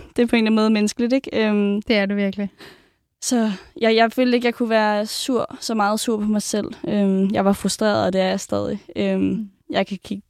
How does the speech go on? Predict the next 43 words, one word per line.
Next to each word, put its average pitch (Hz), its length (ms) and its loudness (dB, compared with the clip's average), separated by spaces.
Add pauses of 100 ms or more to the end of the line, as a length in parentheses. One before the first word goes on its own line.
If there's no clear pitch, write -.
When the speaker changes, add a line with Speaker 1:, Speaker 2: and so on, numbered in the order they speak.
(140)
Speaker 1:
jeg 202 140 -6
kan 202 100 -6
kigge 202 180 -6
tilbage 196 320 -4
på 202 100 -4
det, 190 220 -2
så 196 80 -6
jeg 190 120 -2
bare 190 500 -6
får - 140 -10
sådan 196 160 -2
helt, - 360 -6 (380)
øh, 214 320 -14 (560)
frustration 214 640 -2
ind 190 140 -2
i 190 40 -4
kroppen. 196 460 -2
Men, 196 400 -2 (640)
men 208 140 2
samtidig 208 480 2
så 208 120 -2
kan 202 100 0
jeg 190 120 0
også 196 120 -6
kigge - 160 -12
tilbage 185 380 -4
på, 190 420 -6
på - 140 -4
alle 190 240 -2
de 190 300 -4 (120)
vildt, - 440 -4
øh, 208 360 -8
fede 196 400 -4
oplevelser, 190 520 -8 (220)
Speaker 2:
Mm. 226 100 2
Speaker 1:
der 202 80 -2
var 185 120 0
for 196 140 -8
den 202 160 -4
tur, 202 260 -6
og 202 120 -6
så 202 100 -8
tænke, 196 420 -6